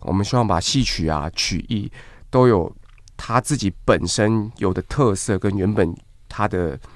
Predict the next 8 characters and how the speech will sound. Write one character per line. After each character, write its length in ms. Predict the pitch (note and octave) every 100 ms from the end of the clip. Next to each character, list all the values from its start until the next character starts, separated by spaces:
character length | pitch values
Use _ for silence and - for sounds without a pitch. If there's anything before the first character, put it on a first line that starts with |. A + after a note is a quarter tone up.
| - - - - -
的 340 | G#2+ F#2 F2 -
养 220 | A2 E2
分 280 | - A2+ E2+ - - -
充 260 | - G#2+ G2+
分 220 | A2 F2
的 320 | D#2+ C#2+ A1 - - -
把 140 | E2+
它 260 | F#2 F2+